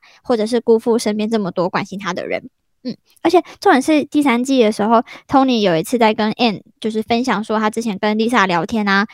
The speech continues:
然后他告诉 Lisa 说他不相信有天堂有天使，然后那时候 Anne 就很，就是通常大家都会回答说什么“你干嘛这样回他啊？你就要顺着 Lisa 的话啊。”可是 Anne 没有这样说，Anne 只是跟他讲说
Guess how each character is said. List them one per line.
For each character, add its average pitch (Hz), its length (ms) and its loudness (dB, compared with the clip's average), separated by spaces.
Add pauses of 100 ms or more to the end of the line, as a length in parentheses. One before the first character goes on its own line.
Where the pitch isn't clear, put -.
(180)
然 208 140 -2
后 226 200 2 (540)
他 262 140 0
告 247 120 4
诉 247 120 0
Lisa 226 280 0
说 214 120 -2
他 214 100 0
不 233 120 -2
相 226 200 0
信 226 120 -4
有 185 120 -4
天 208 220 -4
堂 202 180 -6
有 123 140 -6
天 233 240 -6
使， - 240 -10 (280)
然 285 120 4
后 381 80 4
那 415 100 4
时 294 120 2
候 330 220 4 (240)
Anne 320 220 0
就 320 220 4
很， 226 280 0 (180)
就 359 100 -2
是 403 60 -2
通 392 180 -6
常 262 180 2
大 269 100 4
家 269 80 2
都 262 80 4
会 269 80 8
回 233 160 0
答 226 120 2
说 277 140 0
什 277 80 -6
么 240 100 -4
“你 240 40 -6
干 392 140 -4
嘛 359 80 2
这 349 80 0
样 339 140 2
回 254 160 -2
他 254 180 -6
啊？ 240 240 0 (240)
你 240 80 -6
就 277 100 4
要 359 160 8
顺 359 220 0
着 285 120 2
Lisa 277 300 0
的 220 80 0
话 247 220 4
啊。” 214 300 2
可 226 100 -6
是 247 100 -2 (300)
Anne 240 160 2
没 220 80 0
有 - 100 0
这 226 60 -2
样 180 160 -2
说， - 200 -4
Anne 254 180 2
只 208 100 -8
是 226 80 -6
跟 226 120 -4
他 226 80 0
讲 220 220 -4
说 254 220 -2